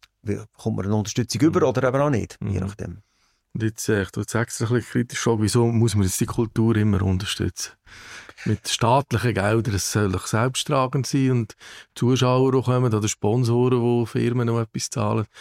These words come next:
Speaker 2: Wieso muss jetzt da die öffentliche Hand an?
Speaker 1: Weil es, glaub ich, ein grosses Interesse von der öffentlichen Hand ist, ähm, dass man, äh, zum Beispiel ein Standbein Standortmarketing für jede Gemeinde oder Region und Kultur ist ein wichtiger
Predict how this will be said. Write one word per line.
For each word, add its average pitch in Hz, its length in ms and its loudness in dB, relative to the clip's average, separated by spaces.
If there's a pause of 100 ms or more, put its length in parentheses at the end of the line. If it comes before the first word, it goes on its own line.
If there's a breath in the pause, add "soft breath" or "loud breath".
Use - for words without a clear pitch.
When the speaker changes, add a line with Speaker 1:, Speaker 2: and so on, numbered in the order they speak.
(180 loud breath)
Speaker 2:
Wieso 113 260 0
muss 117 140 2
jetzt - 240 -4
da 107 160 2
die 107 140 0
öffentliche 107 540 -2
Hand 98 280 -2
an? 98 240 -4 (640 soft breath)
Speaker 1:
Weil 139 260 2
es, - 240 -2
glaub 139 260 2
ich, 117 60 -6
ein - 100 -12
grosses 151 280 2
Interesse 139 400 0
von 139 100 0
der 139 100 4
öffentlichen 131 300 -2
Hand 135 340 2
ist, - 300 -2 (140)
ähm, 120 640 0 (140)
dass 117 280 0
man, 117 280 2
äh, 123 420 -12
zum 127 140 0
Beispiel 135 420 2
ein 123 280 2
Standbein 127 800 0
Standortmarketing 151 1080 0
für - 120 -8
jede 127 320 -2 (200)
Gemeinde 127 640 0
oder 123 220 0
Region 131 680 0
und 110 200 -2
Kultur 139 380 2
ist 110 140 0
ein 104 160 -2
wichtiger 147 720 0